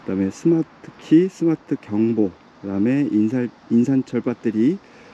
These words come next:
증강해서 이게 합쳐서 이천이백만 원 정도가 업그레이드, 업그레이드 된 상태입니다. 그러면 세차 가격하고 총 다 합치면,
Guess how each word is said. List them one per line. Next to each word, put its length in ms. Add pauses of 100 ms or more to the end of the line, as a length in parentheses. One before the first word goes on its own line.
(160)
증강해서 880 (640)
이게 320 (640)
합쳐서 320
이천이백만 1000
원 180
정도가 480 (120)
업그레이드, 580 (100)
업그레이드 560
된 360
상태입니다. 500 (800)
그러면 540
세차 340
가격하고 580
총 280
다 100
합치면, 560